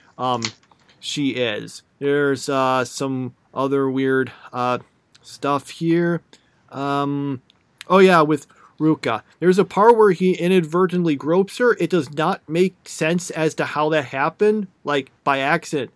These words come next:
Like, how did his hand just suddenly end up there? It, it do-, does she have that, like, weird Lucky Lecturer thing that one character in Fire Force had that caused them to continually end up in, um, stupid fan service situations?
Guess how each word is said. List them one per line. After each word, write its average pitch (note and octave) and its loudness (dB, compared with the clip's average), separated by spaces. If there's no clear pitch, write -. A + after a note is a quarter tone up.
Like, D3 -2
how F3+ 4
did G#3+ 2
his F#3+ 0
hand F3+ 0
just E3+ -4
suddenly F3 -2
end D#3 -2
up E3 0
there? G#2 -8
It, E3 0
it E3+ 0
do-, F#3 2
does F#3+ 4
she G3+ 0
have F3+ 2
that, G3+ 0
like, E3+ 0
weird E3+ 2
Lucky D3 -4
Lecturer E3+ -2
thing F#3 -2
that F3 -2
one F3 -2
character E3 -6
in C#3+ -8
Fire D3+ -2
Force E3+ -6
had D#3+ -4
that D#3 -6
caused D3 -4
them D#3 -6
to D3+ -6
continually D3+ -6
end C#3 -6
up D3 -4
in, C#3+ -8
um, C3 -10
stupid C#3+ -10
fan C3 -10
service D#3+ -6
situations? E3+ -4